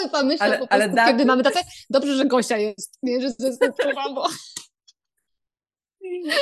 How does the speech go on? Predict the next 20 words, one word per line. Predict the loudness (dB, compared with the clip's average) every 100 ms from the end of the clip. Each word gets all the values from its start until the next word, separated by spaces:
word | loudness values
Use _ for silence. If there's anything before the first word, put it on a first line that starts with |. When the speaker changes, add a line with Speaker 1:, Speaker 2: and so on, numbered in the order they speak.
| -2
Speaker 2:
Tak, | -6 -6 -6 -6 -6
oh | -2 -2 0
my | 0
God, | 0 -2 -2 -2 -4
dokładnie. | 0 2 2
Speaker 1:
No, | 0 0
Speaker 2:
Więc |
Speaker 1:
także | 2 2
Speaker 2:
to, |
to | 4
jest | 2 4
Speaker 1:
zapraszamy, | 4 2
Speaker 2:
właśnie | 0 -2 -2 -4
o | -2
Speaker 1:
zapraszamy | 0 0 0
Speaker 2:
tym. | -4
Speaker 1:
was | -8 -12 -6 -2 0
na |
maksa. | 2 2 0 -2
<laughs> | 0